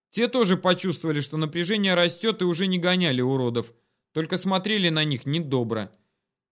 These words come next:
Поняли, что загнали в угол немалую стаю самых настоящих крыс, и теперь те стали опасны.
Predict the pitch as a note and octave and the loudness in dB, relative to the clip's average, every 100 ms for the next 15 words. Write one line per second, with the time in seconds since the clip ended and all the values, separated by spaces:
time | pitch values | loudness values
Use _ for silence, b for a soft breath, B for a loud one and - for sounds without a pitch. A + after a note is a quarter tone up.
0 | _ G#3 B3 A#3 G3+ - G3+ G3+ G3 A3 | _ 0 2 2 2 0 0 0 0 2
1 | G3 G#3 F#3 E3 F3 F#3 G3+ F#3 F3 - | 2 2 0 2 2 2 2 2 0 0
2 | G3 F3 C#3+ F3 E3 E3 D#3+ E3+ E3+ D#3+ | 0 2 0 -2 -4 -6 -6 -2 0 0
3 | E3+ D3+ - G3 F3+ D3 D3 D3 F#3 C3 | -2 -6 -4 -2 -2 -4 -6 -2 -2 -2
4 | D#3+ C#3 - D3 B2+ B2+ B2+ A#2+ A2 A2 | -4 -4 -2 0 2 2 0 -4 -4 -8